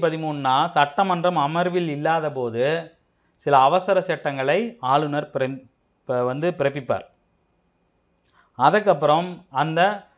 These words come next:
சட்டமன்றம் கூடுனதுக்கு அப்புறம் ஆறு வாரங்களுக்குள்ள அந்த சட்டங்களை என்ன பண்ணுவாங்க? அங்கீகரிச்சாகணும் இங்க.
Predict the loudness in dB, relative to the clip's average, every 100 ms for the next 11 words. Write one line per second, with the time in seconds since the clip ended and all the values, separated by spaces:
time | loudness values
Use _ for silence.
0 | _ _ 2 2 4 2 2 0 -2 0
1 | 0 0 0 0 2 0 2 2 0 -2
2 | _ _ _ 6 8 8 8 4 4 2
3 | -2 -4 -4 0 2 2 0 -2 -6 0
4 | 4 6 4 -2 -18 _ _ _ 0 2
5 | 0 0 0 0 0 -2 -2 -2 -2 -2
6 | -4 -2 0 2 0 0 -4 -6 -14 -16